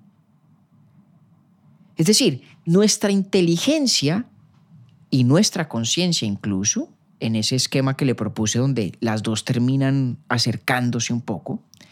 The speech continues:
realmente opera de la manera como opera porque nosotros todo el tiempo estamos encontrándonos con el mundo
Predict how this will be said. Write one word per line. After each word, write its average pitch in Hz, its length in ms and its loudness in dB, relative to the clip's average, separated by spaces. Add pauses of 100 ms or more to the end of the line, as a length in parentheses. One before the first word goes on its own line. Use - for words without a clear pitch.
(1700)
realmente 240 720 4
opera 311 360 2
de 294 60 2
la 226 100 2
manera 175 260 2
como 214 200 2
opera 170 500 0 (140)
porque 151 280 2
nosotros 175 880 0 (320)
todo 180 260 6
el 156 140 2
tiempo 160 440 0
estamos 156 640 -2
encontrándonos 160 1000 0
con 147 220 0
el 117 140 2
mundo 196 520 0